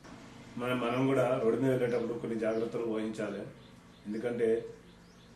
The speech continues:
చూసుకొని వెళ్ళడం చాలా మంచిది. ఎందుకంటే మన ఇంటి దగ్గర మన అమ్మ నాన్న కానీ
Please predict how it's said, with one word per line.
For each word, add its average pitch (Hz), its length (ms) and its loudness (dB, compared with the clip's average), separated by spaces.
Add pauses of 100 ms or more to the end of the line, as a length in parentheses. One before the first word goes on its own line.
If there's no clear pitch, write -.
(340)
చూసుకొని 135 320 4
వెళ్ళడం 127 460 2
చాలా 113 140 4
మంచిది. 117 340 -2
ఎందుకంటే 113 300 0
మన 120 280 0
ఇంటి 110 200 0
దగ్గర 120 180 0
మన 117 140 0
అమ్మ 113 240 0
నాన్న 117 340 -2
కానీ 110 260 -2